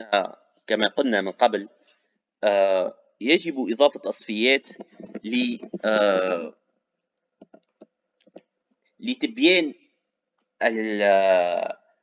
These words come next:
البيان الذي قمنا بإضافته بصفة دقيقة. مثلًا هنا لدينا مجموعة بشرية،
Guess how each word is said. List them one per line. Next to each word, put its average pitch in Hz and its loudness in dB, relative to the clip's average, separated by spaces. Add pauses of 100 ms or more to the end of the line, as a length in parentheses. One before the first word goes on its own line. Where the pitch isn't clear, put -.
(520)
البيان 113 0 (140)
الذي 104 -4
قمنا 110 -6
بإضافته 98 -6 (100)
بصفة 113 -6 (100)
دقيقة. 107 -8 (1300)
مثلًا 117 0
هنا 120 0
لدينا 135 0 (100)
مجموعة 117 0
بشرية، 95 -6